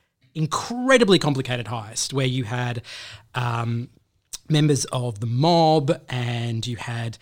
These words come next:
truck drivers who were partaking in a heist, and sometimes without even realising it, there was hacking and identity theft. And <laughs> somehow I convinced Audible to let me go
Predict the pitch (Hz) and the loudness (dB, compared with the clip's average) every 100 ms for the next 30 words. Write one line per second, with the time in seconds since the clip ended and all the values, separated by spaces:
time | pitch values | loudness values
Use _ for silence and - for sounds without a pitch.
0 | - - - - - 185 - 175 156 151 | -20 -20 -14 -2 0 2 2 2 4 4
1 | 151 135 - 139 131 127 123 131 - 139 | 2 0 0 0 2 0 -2 -4 -4 -4
2 | 143 143 135 127 123 123 - - 143 139 | -2 0 0 0 -2 -2 -4 -4 -4 -2
3 | 135 135 131 127 123 123 113 110 123 147 | -2 -2 -2 0 -2 -2 -4 -4 0 0
4 | 143 143 131 135 131 117 - 147 135 147 | 2 0 0 -2 -4 -8 -6 -6 -4 -2
5 | 131 117 113 131 131 127 - 127 - - | 0 -2 -2 -2 0 -2 -4 -8 -8 -16
6 | - - - _ 190 165 - 214 247 - | -18 -18 -20 _ 0 2 2 6 6 8
7 | 403 - 170 160 214 285 - - 165 196 | 2 4 0 2 0 0 -6 -4 4 4
8 | 196 226 180 151 170 170 - - 175 185 | 6 4 4 4 4 2 0 2 4 4
9 | 135 127 139 151 156 143 131 131 139 | 4 -2 -6 -6 -4 -2 -2 -2 -2